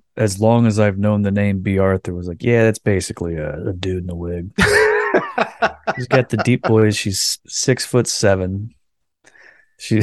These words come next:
Speaker 1: <laughs> she looks insane in a lot of these, some of these, this hairstyle she had back then. Holy moly. Uh, hey, fun fact. Uh, do you know, uh, Estelle Getty's actually younger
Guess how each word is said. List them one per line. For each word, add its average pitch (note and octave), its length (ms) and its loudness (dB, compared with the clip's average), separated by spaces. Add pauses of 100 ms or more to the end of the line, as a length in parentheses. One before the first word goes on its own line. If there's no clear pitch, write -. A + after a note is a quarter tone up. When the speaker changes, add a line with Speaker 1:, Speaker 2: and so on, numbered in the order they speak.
(140)
Speaker 1:
<laughs> - 140 -20
she - 300 0
looks D3+ 340 2
insane F#2 720 -2 (100)
in G#2 80 -2
a G2 60 0
lot G#2 200 2
of F#2+ 80 0
these, F2+ 360 -8 (240)
some - 240 -4
of B2+ 60 4
these, A2 280 2
this - 180 -6
hairstyle F#2 600 -2
she F#2 160 -6
had F2 260 -6
back D#2 260 -8
then. E2 140 -10
Holy F2 320 -4
moly. F2 400 -4 (1600)
Uh, F2+ 520 -2
hey, D3 180 4
fun F#3+ 260 2
fact. F3+ 500 0
Uh, A#2+ 300 4
do B2 180 -6
you B2 80 0
know, A#2 640 2
uh, - 40 -16
Estelle D#3 280 2
Getty's C3+ 320 4
actually C#3+ 280 2
younger C3 600 2